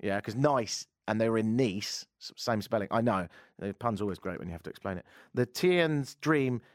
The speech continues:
is nice in the Côte d'Azur." It's just crap, isn't it? It's just like, that's the, that's, <laughs> that's the best we could do to make the longest phrase. That. "Tian's dream is nice in the Côte d'Azur."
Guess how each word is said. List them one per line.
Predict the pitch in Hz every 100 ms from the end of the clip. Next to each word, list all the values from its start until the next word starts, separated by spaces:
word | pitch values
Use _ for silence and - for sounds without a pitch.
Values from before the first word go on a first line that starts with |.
| _
is | - 135 135
nice | 147 147 131 -
in | - 123
the | 117
Côte | - 131 -
d'Azur." | 117 113 110 117 92 - _ _ _ _
It's | - -
just | - 285 -
crap, | - 226 269 -
isn't | 190 233
it? | -
It's | -
just | -
like, | 196 185 - - -
that's | 233 -
the, | 226 - -
that's, | 226 - - 226 - - 214
<laughs> | - 233 - -
that's | 226 233
the | 220
best | 165 233 226 -
we | 226 233
could | 330 -
do | 175 123 110
to | 151
make | 156 147
the | 156
longest | 170 165 165 -
phrase. | 147 113 101 - - _ _ -
That. | 139 113 - _ _ _ _ _ -
"Tian's | 262 185 170 143
dream | - 139 113 113
is | - 113
nice | 127 110 104
in | 104
the | 104
Côte | - 107
d'Azur." | - 107 110